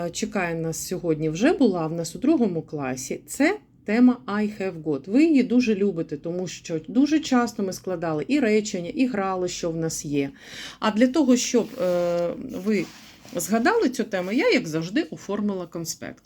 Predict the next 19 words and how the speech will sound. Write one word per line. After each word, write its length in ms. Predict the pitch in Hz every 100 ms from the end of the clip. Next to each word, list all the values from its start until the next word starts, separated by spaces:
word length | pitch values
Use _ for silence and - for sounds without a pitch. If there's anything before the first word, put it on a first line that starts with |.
| -
Наш 260 | 226 277
урок 300 | 330 440 494
вийде 300 | 180 220 277
September 500 | 254 - 165 - 220
sixteenth, 840 | 214 208 165 - - 190 151 - - - - - -
е, 360 | 170 160 160
шістнадцятого 800 | 156 202 - 233 269 247 208 190
вересня. 540 | 165 151 135 123 - - -
Буде 240 | 180 220
нат-, 460 | 254 339 359 214 196
буде 260 | 208 240
мати 280 | 240 233 240
назву 480 | 220 262 311 262 254
«I've 340 | 190 202 220 165
got 280 | 175 175 170
a 180 | 170
camera». 300 | 170 156 143 -
У 80 | 165
мене 440 | 156 208 240 233